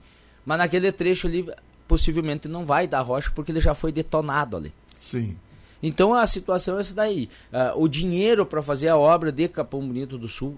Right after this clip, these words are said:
Speaker 1: existe esse dinheiro, o dinheiro tá em conta do governo do estado, isso já foi reafirmado várias vezes,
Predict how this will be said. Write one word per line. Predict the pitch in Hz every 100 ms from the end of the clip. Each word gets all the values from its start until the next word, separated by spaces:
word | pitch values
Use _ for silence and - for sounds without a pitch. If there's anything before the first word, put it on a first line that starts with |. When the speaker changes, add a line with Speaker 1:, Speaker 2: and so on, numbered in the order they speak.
| -
Speaker 1:
existe | 135 135 117 151 196 -
esse | 151 123
dinheiro, | 104 107 107 131
o | 139
dinheiro | 117 120 135
tá | - 151
em |
conta | 180 - 135 160 196 180
do | 131
governo | 120 117 123 120
do |
estado, | 107 107 98 156 139
isso | 131 -
já | 139 127
foi | 143
reafirmado | 139 127 123 - 123 101 139 139
várias | 110 120 175 147
vezes, | 117 151 -